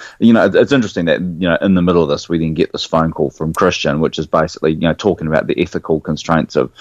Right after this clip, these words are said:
of what they do. And yeah, I mean, it, it's just quite interesting 'cause it's almost a bit of a role reversal. Not quite, but it is, it, it's an interesting way of, of kinda showing these two guys in a different setting where, you know, Christian's quite calm and, you know, Sean's anything but.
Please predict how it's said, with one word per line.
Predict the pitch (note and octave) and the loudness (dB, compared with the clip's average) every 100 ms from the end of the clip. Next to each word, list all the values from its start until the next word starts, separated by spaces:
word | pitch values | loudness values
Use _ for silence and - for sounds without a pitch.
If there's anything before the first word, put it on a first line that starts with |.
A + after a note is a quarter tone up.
| - - | -20 -4
of | D#2+ E2+ | 0 2
what | F2 F2 | 2 2
they | E2 D#2 | 0 -2
do. | D#2 F#2 D2 C2+ | 2 2 2 -2
And | - E2 D#2 D2+ D#2 _ _ _ _ _ _ _ D#2 | -4 -2 -2 -4 -8 _ _ _ _ _ _ _ -4
yeah, | G2+ B2+ - | 2 4 4
I | |
mean, | A2 B2 | 4 4
it, | G#2+ - G2+ | 2 -2 -2
it's | G#2+ | -2
just | G#2+ - | -2 0
quite | F2+ | 0
interesting | F#2+ F2+ D#2+ | 0 -4 -10
'cause | F2 | -6
it's | F2 | -6
almost | - A2 G2 E2+ | 0 2 2 0
a | D#2+ | -2
bit | D#2+ | 0
of | |
a | D#2 | 0
role | D#2 D2 | 2 2
reversal. | D2 C#2+ C#2 - | 0 -2 -4 2
Not | G#2+ A2 | 2 2
quite, | - A2+ D#2+ - - | 2 2 2 2 0
but | E2+ | 0
it | F2 | 2
is, | F2 D#2+ - | 2 0 -6
it, | D#2+ F2 - | -6 -4 -4
it's | F#2+ | 0
an | G#2 | 2
interesting | G#2 - E2 E2+ D#2+ | 2 0 -2 0 2
way | D#2+ D#2 D#2+ | 2 4 2
of, | D#2 - | 0 0
of | D#2+ D2 - | 0 -2 -4
kinda | E2 - | -2 -2
showing | - D#2 D#2 | 0 0 2
these | D#2 D#2 | 0 -2
two | - D#2 | -4 0
guys | D2+ D2 D2+ | 2 2 0
in | D2+ - | -6 -4
a | |
different | E2 F2 - - | -2 -4 -4 -8
setting | - D2+ C#2 | -2 0 0
where, | D#2 D#2 | 2 0
you | C#2 | 2
know, | D#2 | -2
Christian's | - A#2 - - | 0 -2 -4 -4
quite | D#2 - | -4 -4
calm | - E2 D#2+ D2 - - - - - | -2 0 0 -4 -12 -20 -20 -8 -2
and, | E2+ E2 | 2 2
you | |
know, | D#2 C#2+ - - | 0 -4 -8 -12
Sean's | - F#2+ C#2+ D2+ | -4 -2 0 -2
anything | D2 C#2 C#2+ | -4 -4 -4
but. | D#2 C#2 - | 0 0 -4